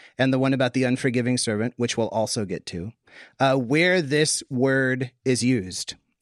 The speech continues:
And <clears throat> each time, uh, w-, w-, s-, whenever we see it, like in the prodigal son, it's the father. And in the unforgiving servant, it's the king, uh, to whom this servant owes a great debt. They see,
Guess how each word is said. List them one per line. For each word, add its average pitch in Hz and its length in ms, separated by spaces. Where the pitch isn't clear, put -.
And 151 480
<clears throat> - 1120
each 180 300
time, 120 440
uh, 135 220
w-, 123 160
w-, 127 280
s-, - 200
whenever 160 400
we 170 140
see 165 380
it, 123 280
like 127 120
in 139 60
the 131 80
prodigal 175 360
son, 143 300
it's - 160
the 123 100
father. 82 480
And 131 120
in 135 60
the 139 80
unforgiving 156 500
servant, 139 400
it's - 320
the 123 180
king, 135 580
uh, 120 220
to 156 200
whom 139 280
this 123 140
servant 131 460
owes 127 220
a 117 60
great 117 380
debt. 107 340
They 135 160
see, 196 640